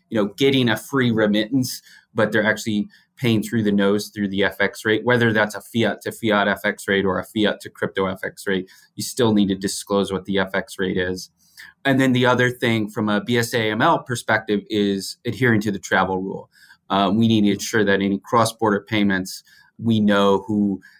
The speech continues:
the sender is and who the beneficiary is. So those are some of the things that are still need to be,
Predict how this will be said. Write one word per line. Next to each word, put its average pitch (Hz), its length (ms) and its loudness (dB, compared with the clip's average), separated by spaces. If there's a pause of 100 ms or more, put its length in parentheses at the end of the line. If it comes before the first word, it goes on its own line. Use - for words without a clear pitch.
the 107 80 -4
sender 104 400 2
is 95 220 2
and 90 140 -10
who 101 180 0
the 92 400 -4
beneficiary 95 800 -4
is. 92 260 -12
So 98 200 -2 (480)
those 151 320 4
are 151 80 4
some 139 220 0
of 123 40 0
the 120 160 0
things 123 440 -2
that 117 180 4
are 107 140 2
still 123 760 0 (320)
need 127 380 0
to 123 100 -2
be, 113 440 -2